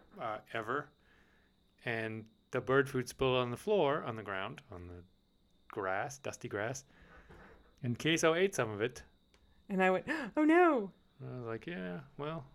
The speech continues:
Speaker 1: I know this because her poop that I picked up <laughs> afterwards had a bunch of bird food in it."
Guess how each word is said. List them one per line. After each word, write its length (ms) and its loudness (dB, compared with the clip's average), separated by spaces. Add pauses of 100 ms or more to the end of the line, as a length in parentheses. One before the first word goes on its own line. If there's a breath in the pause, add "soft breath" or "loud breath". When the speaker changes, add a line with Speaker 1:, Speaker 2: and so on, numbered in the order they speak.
(140)
Speaker 1:
I 80 -2
know 280 4
this 220 6
because 360 0
her 120 2
poop 460 -2
that 120 0
I 60 2
picked 300 -4
up 120 2
<laughs> 80 -2
afterwards 420 6
had 180 4
a 40 4
bunch 160 2
of 80 2
bird 220 6
food 180 0
in 80 -2
it." 80 -10